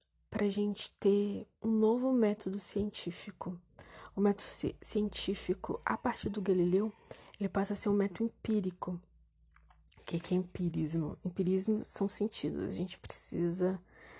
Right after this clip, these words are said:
precisa provar. Tudo que você tá falando, você precisa provar, você precisa demonstrar.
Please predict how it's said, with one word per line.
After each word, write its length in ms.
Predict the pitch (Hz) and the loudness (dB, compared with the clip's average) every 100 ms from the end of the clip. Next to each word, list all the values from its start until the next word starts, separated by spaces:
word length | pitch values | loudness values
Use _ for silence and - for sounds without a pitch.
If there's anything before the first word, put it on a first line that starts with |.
| - - | -20 -10
precisa 320 | - - 269 285 | -2 6 8 8
provar. 640 | - 269 226 185 170 170 - | 4 2 4 4 4 0 -8
Tudo 120 | 294 | -2
que 40 | |
você 80 | 285 | 0
tá 80 | 269 | 0
falando, 220 | - 233 | 0 0
você 100 | 247 | 0
precisa 260 | - - 247 | -4 -2 -4
provar, 380 | - 240 202 185 | 0 -2 0 -4
você 140 | - | -6
precisa 320 | - - 214 | -6 -2 -2
demonstrar. 720 | 202 226 247 285 - - 180 | 2 2 0 -4 -8 -6 -6